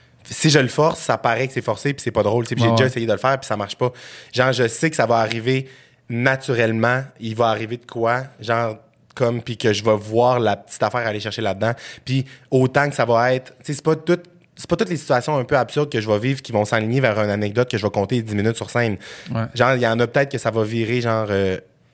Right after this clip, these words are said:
Speaker 1: tac, genre, une story Instagram, genre, qui va être là vingt-quatre heures, puis on le reverra plus jamais, mais que le monde va avoir ri parce que,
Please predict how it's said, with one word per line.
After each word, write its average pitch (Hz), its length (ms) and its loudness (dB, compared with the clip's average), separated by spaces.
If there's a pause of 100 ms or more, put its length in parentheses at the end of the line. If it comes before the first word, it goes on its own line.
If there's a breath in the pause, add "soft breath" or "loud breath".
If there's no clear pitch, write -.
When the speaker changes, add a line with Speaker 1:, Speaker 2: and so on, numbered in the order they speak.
(440 soft breath)
Speaker 1:
tac, 127 220 2
genre, 110 160 -2
une 113 100 0
story 110 300 2
Instagram, 107 460 0
genre, 98 140 -4
qui 95 100 -12
va 92 60 -4
être 90 80 -6
là 107 60 -2
vingt-quatre 98 280 -4
heures, 113 100 0
puis 107 100 -6
on 95 40 -2
le 95 60 0
reverra 95 240 -2
plus - 100 -6
jamais, 107 220 2
mais 104 80 -2
que 101 100 -4
le 98 60 0
monde 104 140 2
va 101 80 4
avoir 98 200 2
ri 120 160 -2
parce 98 200 0
que, 107 180 2